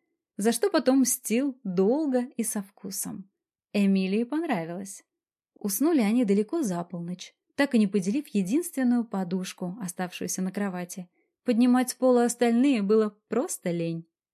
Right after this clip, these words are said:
Поздним утром первой проснулась Эмилия. Осторожно выскользнула из-под руки Глеба и поднялась с кровати. Счастливо улыбаясь, она от души потянулась. Глеб,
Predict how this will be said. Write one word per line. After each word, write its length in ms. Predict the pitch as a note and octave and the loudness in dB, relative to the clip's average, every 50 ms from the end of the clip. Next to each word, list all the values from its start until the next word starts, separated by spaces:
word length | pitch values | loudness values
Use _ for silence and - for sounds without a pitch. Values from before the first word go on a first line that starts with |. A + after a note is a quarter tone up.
| _ _ _ _ _ _ | _ _ _ _ _ _
Поздним 380 | - G3+ G3 F#3 F#3+ F#3+ F#3 - | 0 2 2 4 2 2 0 0
утром 380 | - D4+ E4+ - G3+ F3 E3 - _ | -2 -4 -4 -2 -4 -4 -6 -6 _
первой 300 | - C4 E4+ D#4+ C#4 B3 | -2 -2 -2 0 -2 -4
проснулась 640 | B3 G3 F#3 F3+ - - G3 G#3+ A3+ A3+ G#3+ - - - | -4 -4 -6 -6 -6 -4 -4 -2 -2 -2 -4 -8 -10 -6
Эмилия. 600 | G#3+ G#3 G#3 G#3 G3+ F#3 E3 D3+ D#3 D#3 D#3 - _ _ _ _ _ _ _ _ - | -4 -2 0 0 0 0 -2 -4 -8 -14 -18 -20 _ _ _ _ _ _ _ _ -8
Осторожно 520 | G3+ G3 - B3 B3+ D#4+ F4 C#4 G#3 F#3 | -8 -4 -2 0 0 0 2 2 0 0
выскользнула 600 | E3+ F#3 G3 G3 - - F#3 F3+ F3 F3+ F3+ F3 | 0 -2 -6 -6 -6 -6 -4 -4 -2 -2 -2 -4
из-под 380 | F3 - F#3+ - - - F#3+ E3+ | -6 -8 -10 -10 -8 -6 -4 -4
руки 260 | F3+ F3+ - - F#3 | -4 -6 -6 -6 -8
Глеба 400 | E3 E3 F3+ A3+ D4+ D#4 C4+ B3 - - - _ _ | -6 -4 -2 -2 -2 -4 -4 -8 -10 -12 -20 _ _
и 80 | - G3+ | -10 -6
поднялась 480 | G3 G3+ F3+ F3+ F3+ F3+ F#3 G#3 G3+ | -4 -2 -2 -2 -4 -4 -6 -6 -8
с 60 | - - | -10 -8
кровати. 600 | - G3 F#3+ F3 E3 D#3+ D#3+ - - - G#3+ - _ _ _ _ _ _ _ _ _ - | -6 -6 -6 -6 -8 -12 -16 -18 -20 -20 -20 -20 _ _ _ _ _ _ _ _ _ -12
Счастливо 540 | - - A#3 A3 - - B3 C#4+ C#4 A#3 | -8 -4 -4 -2 0 0 0 2 2 2
улыбаясь, 720 | A3+ A3 G#3 G3+ G3 F3+ F#3 A#3 C4+ C#4 A#3+ G3 F3+ - - - | 2 2 2 2 0 0 0 -2 -2 -2 -2 -4 -4 -6 -6 -4
она 240 | G3 G3 G#3 G#3+ G#3+ | -2 0 0 0 -2
от 80 | G3 | -2
души 320 | F3 G3 G3 G3 - D#4+ D#4 | -4 -6 -6 -6 -6 -8 -6
потянулась. 1080 | D#4+ C4 B3 B3 - A3+ G#3+ G3+ F#3+ F#3+ F#3 F3+ F3+ E3+ F3+ F#3+ F#3+ - - - - _ _ _ _ _ _ _ _ - | -4 -4 -4 -2 -2 -2 0 0 2 0 0 -2 -4 -4 -6 -8 -10 -12 -14 -16 -20 _ _ _ _ _ _ _ _ -6
Глеб, 420 | G3+ F#3+ G#3 A3+ C4 E4+ G4+ G#4 | -2 2 2 2 2 2 -2 -6